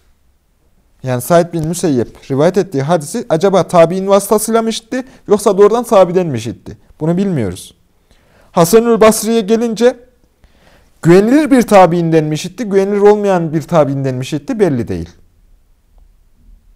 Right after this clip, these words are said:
Yoksa sahabeden mi işitti? Bu da belli değil. İsmini vermediği sürece Hasanül Basri'nin, e,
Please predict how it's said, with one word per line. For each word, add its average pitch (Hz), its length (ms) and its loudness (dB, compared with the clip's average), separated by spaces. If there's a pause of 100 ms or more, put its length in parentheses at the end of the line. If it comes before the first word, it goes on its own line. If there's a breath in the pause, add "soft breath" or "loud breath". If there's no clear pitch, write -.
(340)
Yoksa 185 360 0
sahabeden 175 540 2
mi 139 100 -6
işitti? 110 400 -14
Bu 151 80 -8
da 123 140 0
belli 90 260 -6
değil. 82 200 -10 (1900)
İsmini 165 400 -4
vermediği 151 440 -2
sürece 190 480 -4 (200 soft breath)
Hasanül 165 500 -6
Basri'nin, 156 580 -6 (720 soft breath)
e, 117 400 -4